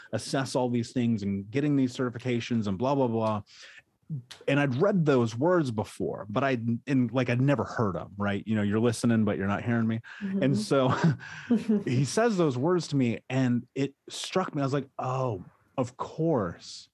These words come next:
Speaker 1: My mother hurt me 'cause her mother hurt her and her mother hurt her. And my stepfather hurt me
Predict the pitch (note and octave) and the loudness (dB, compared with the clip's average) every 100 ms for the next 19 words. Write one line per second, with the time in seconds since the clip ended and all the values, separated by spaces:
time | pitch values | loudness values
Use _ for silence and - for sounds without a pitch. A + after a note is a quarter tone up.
0 | _ _ _ - _ _ - A2+ A#2 A#2+ | _ _ _ -20 _ _ -4 2 4 4
1 | D3 F#3 D3+ B2+ A2 - A#2+ - A#2 A#2 | 4 2 2 2 0 0 -2 0 0 0
2 | - G2+ - C#3+ D#3 C3+ A2+ G#2 A2 G2+ | -2 -8 -4 -2 0 2 0 -2 -2 -2
3 | E2 - C3 A2+ F2+ G2 G2+ C#3+ D3 B2 | -4 -4 -2 0 0 -2 -4 -2 0 0
4 | A2 G2 - G2 - - C3+ G2+ - - | 0 -2 -2 -6 -6 -6 -4 -4 -4 -12
5 | - - - - E2+ F2 A2 A#2 D#3 - | -20 -20 -20 -10 -4 0 0 0 -2 -2
6 | - D3+ B2 - B2+ - A2+ C#3 B2 F#2 | 0 0 0 0 -2 0 0 2 2 0